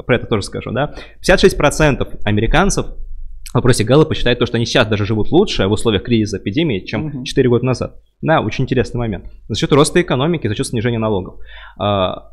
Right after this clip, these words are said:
Speaker 1: когда Буш-старший, последний американский президент, проигравший на перевыборах, а, пытался переизбраться как раз, да,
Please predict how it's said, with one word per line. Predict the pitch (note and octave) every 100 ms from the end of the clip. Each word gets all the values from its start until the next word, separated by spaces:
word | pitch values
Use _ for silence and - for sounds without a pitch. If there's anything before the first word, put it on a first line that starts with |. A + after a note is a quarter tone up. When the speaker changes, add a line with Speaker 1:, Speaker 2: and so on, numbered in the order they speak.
| -
Speaker 1:
когда | A#2 C3+ C#3+
Буш-старший, | C#3+ - - C3+ G#2 - -
последний | - A2 - B2 A2
американский | G#2 G#2+ A2 G#2 -
президент, | - G#2+ G#2 G2 -
проигравший | G#2 G2 G2 F#2 G2+
на |
перевыборах, | F#2 G#2+ B2 F3+ G#2 - - - - -
а, | G2+ F#2+ F#2 F2 E2+ E2
пытался | - G#2+ -
переизбраться | G#2 A2 D#3 A3+ -
как | -
раз, | F#2 F2+
да, | A2+ E3+